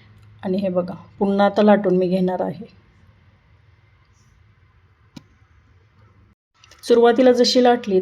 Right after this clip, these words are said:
तशीच लाटून घ्यायची. जाडी ठेवताना भाकरीच्या आकाराची, म्हणजे भाकरीची जेवढी जाडी असते तेवढी ते जाड आपल्याला ठेवायचे आहेत. छान एकसारखी लाटून घेतली आणि चाकूच्या साहाय्याने अशा कडा कट करून घेतलेल्या आहेत,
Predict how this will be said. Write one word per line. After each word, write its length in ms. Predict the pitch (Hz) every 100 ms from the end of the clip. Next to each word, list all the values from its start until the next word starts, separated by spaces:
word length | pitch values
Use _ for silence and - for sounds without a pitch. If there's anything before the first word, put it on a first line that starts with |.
| 214
तशीच 260 | 214 220
लाटून 340 | 226 214 214 208
घ्यायची. 420 | 226 214 - 175 - - - 208
जाडी 280 | 190 190
ठेवताना 460 | 202 214 208 202 208
भाकरीच्या 500 | 208 208 190 185 196
आकाराची, 480 | 190 185 185 190 285 302 - _ _ _ _ _ _ 277
म्हणजे 160 | 185
भाकरीची 480 | 190 208 208 208 233
जेवढी 260 | 226 233 240
जाडी 280 | 247 214
असते 280 | 202 208 175
तेवढी 280 | 165 190 185 185
ते 60 | 196
जाड 240 | 190 180
आपल्याला 340 | 180 180 190
ठेवायचे 460 | 208 214 180 175 190
आहेत. 340 | 180 - - - - _ _ _ _ _ _ _ _ _ _ _ _ _ _ _
छान 260 | - 240 240
एकसारखी 460 | 240 233 233 220 226
लाटून 280 | 220 220 220
घेतली 400 | 233 226 196 -
आणि 160 | 196 202
चाकूच्या 500 | - 208 208 247 262
साहाय्याने 320 | 262 220 208
अशा 160 | 208 208
कडा 240 | 214 208 254 - - -
कट 180 | 262 254
करून 160 | 226 208
घेतलेल्या 420 | 226 208 190 190
आहेत, 140 | 196